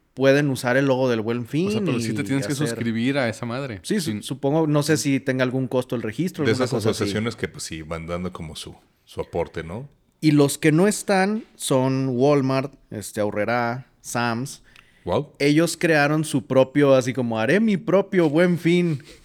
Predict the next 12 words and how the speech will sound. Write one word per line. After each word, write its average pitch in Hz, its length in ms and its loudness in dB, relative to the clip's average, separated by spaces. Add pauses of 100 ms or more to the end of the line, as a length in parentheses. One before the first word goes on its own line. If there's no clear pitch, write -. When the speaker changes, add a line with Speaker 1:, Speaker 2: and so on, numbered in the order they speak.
Speaker 1:
con 143 240 2
mujerzuelas 160 880 6
y 143 40 4
juegos 170 420 6
de 147 60 6
azar". 147 600 2 (160)
Speaker 3:
<laughs> - 200 -6
Speaker 1:
Y 175 180 6
crearon 135 460 4
el 120 140 4
Fin 123 260 -2
Irresistible. 120 1000 0